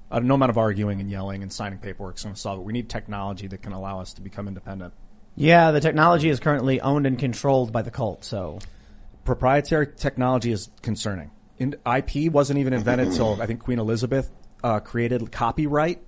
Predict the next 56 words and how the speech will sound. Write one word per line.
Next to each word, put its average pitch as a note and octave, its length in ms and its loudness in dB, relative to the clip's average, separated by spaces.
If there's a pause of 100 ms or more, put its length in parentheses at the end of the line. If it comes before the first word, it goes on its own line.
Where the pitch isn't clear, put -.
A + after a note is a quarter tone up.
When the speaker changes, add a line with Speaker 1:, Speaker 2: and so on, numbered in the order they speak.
(140)
Speaker 1:
to, - 140 -4
in B2+ 80 2
order B2+ 300 0
to A#2+ 220 0
protect A#2+ 400 -4
the A#2 80 -2
Bibles A2+ 460 -2
that - 80 -12
she - 160 -2
wanted B2 280 0
to G#2+ 80 -4
sell B2 340 0
so - 140 -6
that G#2+ 80 -8
she A2+ 160 -8
could A2+ 100 -8
maintain A2 440 -4
profit A2 460 -6
on A2 120 -6
all G#2+ 80 -6
the G#2 80 -8
Bibles. G#2+ 580 -8 (140)
Before C3+ 320 -2
that, C#3 320 0
that A2+ 120 -6
didn't B2 220 -4
exist. A2 560 -10
You A#2 100 -12
could A#2 120 -6
just - 180 -10
kinda A#2+ 160 -2
trade A#2+ 300 -4
information A2 540 -4
freely. G#2 460 -8 (120)
Speaker 2:
No, F#3 80 4
I F#3+ 100 8
think D#3+ 180 2
I D#3 80 6
P C#3+ 120 0
should C3+ 180 0
exist. A#2+ 460 -6 (100)
Speaker 1:
Well, B2 200 -10 (360)
Speaker 2:
I C#3 60 2
Speaker 1:
maybe - 0 -
it C#3 140 4
Speaker 2:
mean, C3 80 4
Speaker 1:
should B2+ 100 2
be B2 100 2
reformed, A#2 640 -2 (340)
especially - 280 8
Speaker 2:
somebody A3 180 10
Speaker 1:
with B2+ 140 4
software B2 420 0
code, G#2 400 -6
I G#2+ 120 -4
think. G#2+ 200 -8